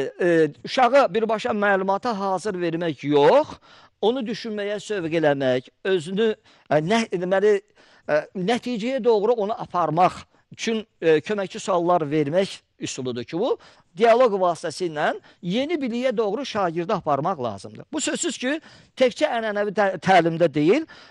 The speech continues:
e, interaktiv dərslərdə də, yəni müasir təlimdə də bu metoddan istifadə olunur. Və, e, növbəti müqayisə, fikir verdinizsə, biraz da maraqlı etmək üçün, baxın, tərəzi qoyulub burada, müxtəlif ölçülü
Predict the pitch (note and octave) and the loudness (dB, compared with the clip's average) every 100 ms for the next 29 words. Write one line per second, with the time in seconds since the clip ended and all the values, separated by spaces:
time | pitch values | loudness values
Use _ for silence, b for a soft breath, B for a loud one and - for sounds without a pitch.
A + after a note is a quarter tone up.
0 | B D3+ D#3 D#3+ G3+ F#3+ A3+ - B3 F#3+ | B 4 4 2 -2 0 0 0 -6 -2
1 | F3+ E3 F3+ D#3 C#3+ C#3 C#3 D3 F3+ A3 | -2 -2 -2 -2 0 -2 -2 -2 -2 -4
2 | G#3+ A#3+ - F#3+ F3 E3+ G3+ E4+ B3+ G#3 | -2 -6 -4 -2 -2 -4 -6 -4 -4 -4
3 | F3+ F#3 D3 E4 - - - D#3 D3+ B3+ | -4 -6 -4 -4 -6 -20 -2 0 2 0
4 | E3 D#3 B2+ A2 - - _ b b b | 2 2 0 -6 -14 -20 _ b b b
5 | b b b b b b _ _ D3+ C4 | b b b b b b _ _ 2 6
6 | F4 E4+ A3+ A3 B3+ D4+ D4+ C#4 D#4 D#3+ | 6 4 2 2 2 2 2 0 -2 -4
7 | G#2 _ _ A#3+ D4 C#4 C4+ - A3+ C#3+ | -6 _ _ -8 0 4 4 4 2 2
8 | - F#4+ D#4+ C4 C4+ - G3+ D#4+ - C#4+ | 0 2 4 4 0 4 6 6 4 0
9 | E4 D#4 A#3+ B3 A#3+ A#3 A3+ B3 - A3 | 6 6 6 4 6 6 6 2 2 -2
10 | G#3 - E3+ A3+ _ - C#4 A3+ F3 - | -2 0 -4 -4 _ 0 0 0 -4 0
11 | C4+ C4+ C4 C4+ G3+ F3+ D#3 D3+ D3 C#3 | 4 4 2 0 2 2 2 -4 -4 0
12 | C3 C#3+ A3+ - C4 C4 A3+ A#3 G#3 - | 0 0 -6 -4 0 0 2 2 2 0
13 | G3 G3 A3 | -2 4 4